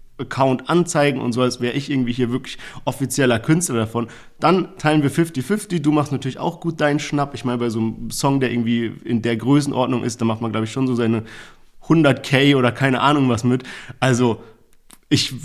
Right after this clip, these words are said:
will gar nicht wissen, wo uns dieses ganze Thema noch hinführt, aber es ist so witzig, wie einfach jede Woche so neue Schlagzeilen und irgendwie ganze Musikindustrie disrupted wird von Woche zu Woche.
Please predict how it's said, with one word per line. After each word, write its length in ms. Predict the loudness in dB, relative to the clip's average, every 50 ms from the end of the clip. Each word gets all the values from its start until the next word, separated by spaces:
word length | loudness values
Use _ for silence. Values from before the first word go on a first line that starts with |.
| -8 -2 2
will 200 | 2 4 4 4
gar 260 | 4 4 4 4 4
nicht 180 | 2 2 2 0
wissen, 300 | -2 0 0 0 -2 -2
wo 80 | 0 0
uns 200 | 0 0 0 -2
dieses 220 | -2 -2 -2 0
ganze 360 | 2 2 2 2 2 0 -2
Thema 260 | 0 2 2 2 2
noch 160 | 2 0 0 0
hinführt, 460 | 0 0 0 0 0 0 0 0 0
aber 180 | 0 -2 -2
es 140 | -4 -4 -4
ist 160 | -4 -4 0
so 240 | 2 4 4 4 4
witzig, 340 | 2 0 0 -2 -4 0 2
wie 60 | 2
einfach 260 | 2 2 0 -2 -4
jede 380 | -2 0 2 2 2 2 2 0
Woche 340 | 0 0 0 0 0 2 2
so 140 | 2 2 2
neue 320 | 4 4 4 4 2 2
Schlagzeilen 800 | 0 -2 -2 -2 0 0 -2 -2 -4 -2 0 2 2 2 2 2
und 100 | 0 0
irgendwie 300 | 2 2 2 2 2 0
ganze 340 | 0 0 0 2 2 2 2
Musikindustrie 1000 | 2 2 2 2 0 -2 -2 0 2 4 4 4 4 2 -2 -4 -4 -2 -2 -2
disrupted 680 | -2 -2 -2 -2 0 0 0 0 0 -2 -4 -4 0 0
wird 160 | 0 0 0
von 200 | -2 -4 -2 -2
Woche 240 | -2 -4 -4 -6 -8
zu 180 | -6 -4 -4
Woche. 300 | -2 -2 -2 -2 -4 -4